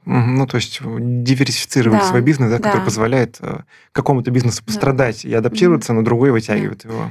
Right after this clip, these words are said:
Speaker 1: Мгм.
Speaker 2: Да, но при этом, когда, м, немного политическая ситуация стабилизируется, информационное поле становится более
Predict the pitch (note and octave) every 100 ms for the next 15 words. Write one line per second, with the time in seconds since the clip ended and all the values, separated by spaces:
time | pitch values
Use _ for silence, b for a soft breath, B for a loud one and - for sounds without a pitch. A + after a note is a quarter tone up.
0 | B2 - A#3 A3+ G#3 A3 C#4+ E4+ - C#4+
1 | B3+ A#3+ A3+ A#3+ A#3 A3+ A3 G#3+ - -
2 | G#3+ A3+ A3+ G#3+ G3+ G3 G3 G#3+ G#3+ A3
3 | G3+ - G3 - - G3+ G3 G3 - G3
4 | G3+ G#3+ C4 E4+ E4 - C#4 D4 b b
5 | b b G#3 G#3 A3 A3 A#3 A3 G#3 G3+
6 | G3 G3 - G#3+ G3 F#3+ - G3 F#3+ F#3+
7 | G3 G3 G#3+ G3 F#3 F#3 F#3+ -